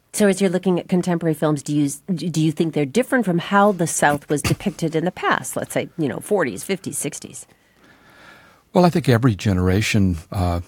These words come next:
Speaker 2: can look back on the films that were made before and be surprised by, and it happens with all of us when we look at a film that's made from a different era.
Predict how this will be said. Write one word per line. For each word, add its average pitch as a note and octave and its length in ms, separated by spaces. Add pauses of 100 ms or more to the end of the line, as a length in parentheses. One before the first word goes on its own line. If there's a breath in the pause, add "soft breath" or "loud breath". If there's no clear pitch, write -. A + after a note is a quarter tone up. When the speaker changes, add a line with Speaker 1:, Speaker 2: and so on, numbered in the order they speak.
(160)
Speaker 2:
can F#2+ 200
look G2+ 280
back F#2 400
on F2+ 120
the F2+ 80
films F2+ 380
that G2+ 80
were F#2 120
made F2 320
before F2 580
and E2+ 300
be F#2 160
surprised G#2 920
by, E2+ 180
and G2 80
it A#2+ 80
happens C#3+ 340
with G2 160
all G#2 220
of F#2+ 80
us - 180
when F2+ 120
we E2 100
look E2 240
at F2 100
a D2+ 40
film E2 320
that's E2+ 260
made E2 300
from F2+ 180
a E2 40
different F2 340
era. F2 340